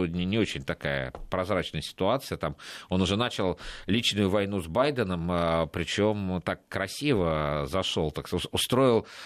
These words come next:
э, всерьез трясет мировую экономику, потому что война с Байденом, это война, и это еще за-, заодно война с Китаем.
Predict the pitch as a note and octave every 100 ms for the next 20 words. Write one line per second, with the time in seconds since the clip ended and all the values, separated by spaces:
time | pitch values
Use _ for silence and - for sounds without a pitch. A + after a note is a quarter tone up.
0 | - - F#2 F#2+ F#2 F2 - - A#2+ C#3
1 | D#3 G#2+ G2+ B2+ - G2+ G2+ A2 G2 -
2 | A2+ A2 D2+ - - - E2+ F2+ F#2 E2+
3 | F2+ F#2 D#2+ F2+ D#3+ C3 F2+ D#2 G#2 -
4 | D#2+ E2 F#2+ - E2+ E2+ G#2 - F2+ D#2+
5 | D#2 E2 F2+ F2 G2+ E2 E2+ - F#2+ -
6 | C2+